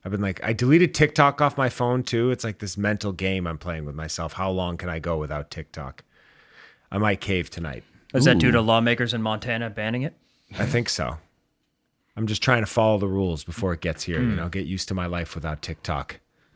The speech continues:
Speaker 3: In.
Speaker 1: Especially if I ever end up on Dutton Ranch.
Speaker 3: Oh,
Speaker 1: I
Speaker 3: yeah.
Speaker 1: wanna fit in right.
Speaker 2: Yeah, and whenever you send those TikToks, I don't watch any of them.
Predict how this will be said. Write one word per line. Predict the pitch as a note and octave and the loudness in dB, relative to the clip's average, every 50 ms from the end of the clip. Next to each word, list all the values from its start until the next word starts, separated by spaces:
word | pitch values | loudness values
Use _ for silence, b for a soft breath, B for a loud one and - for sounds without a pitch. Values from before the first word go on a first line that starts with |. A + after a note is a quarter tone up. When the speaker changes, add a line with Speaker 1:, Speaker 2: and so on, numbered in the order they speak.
| _ _ _ _ _ _ - - | _ _ _ _ _ _ -12 -8
Speaker 3:
In. | E2+ E2+ D#2+ E2 E2+ F2+ - | -6 -4 -4 -4 -4 -6 -10
Speaker 1:
Especially | - - C#3+ D#3 D3+ - D3+ | -6 2 4 4 6 6 6
if | C3+ | 6
I | B2 A#2 | 6 6
ever | A2+ A2+ A#2 | 6 6 4
end | A#2 A2+ A2+ | 4 4 2
up | G#2+ - | 2 2
on | A2 G#2 G2 | 2 0 0
Dutton | F2 G#2+ G#2+ - - G#2 G2+ | 0 0 0 0 0 0 0
Ranch. | G2 F2+ F2+ E2+ E2 - - - - - - - _ _ _ _ _ _ B B B B B B B B B B B B B _ _ _ - - | 0 0 -2 -2 -4 -4 -2 -4 -4 -4 -8 -16 _ _ _ _ _ _ B B B B B B B B B B B B B _ _ _ -14 -8
Speaker 3:
Oh, | A2+ | -4
Speaker 1:
I | G#2+ | -2
Speaker 3:
yeah. | G2 G#2+ | 2 2
Speaker 1:
wanna | A#2 A#2+ A#2+ | 4 4 2
fit | F#2 - B2 A#2+ A2 | 2 4 4 6 6
in | G#2+ G2+ G2 | 6 4 4
right. | F#2+ F#2+ F2+ E2 C#2+ - - - b b b b b b b b b _ _ _ _ _ _ _ _ _ _ _ _ _ _ _ _ _ _ _ _ _ _ _ _ _ _ _ _ _ _ _ _ _ _ _ _ _ - | 2 2 2 0 -2 -4 -8 -20 b b b b b b b b b _ _ _ _ _ _ _ _ _ _ _ _ _ _ _ _ _ _ _ _ _ _ _ _ _ _ _ _ _ _ _ _ _ _ _ _ _ -4
Speaker 2:
Yeah, | A2+ A#2+ A#2 G#2 - | 0 2 2 2 2
and | A2 A2+ - A#2 A#2+ B2+ | 0 0 2 2 4 4
whenever | C3+ D3 E3 D#3+ | 4 4 4 2
you | C#3+ | 2
send | - D3 C3 B2 | 4 4 4 4
those | A2+ - | 2 2
TikToks, | - A#2+ G#2+ - G#2+ G2 F#2+ - C#2+ | 2 -2 0 2 2 0 0 0 0
I | G2 B2 | 2 2
don't | B2+ G2+ | 2 2
watch | F#2+ G#2 G#2 - - - | 2 2 0 0 -2 -6
any | - G#2 G2 F#2+ | -4 -4 -4 -4
of | F2 D#2+ | -4 -6
them. | D2+ C#2 C#2 | -8 -12 -14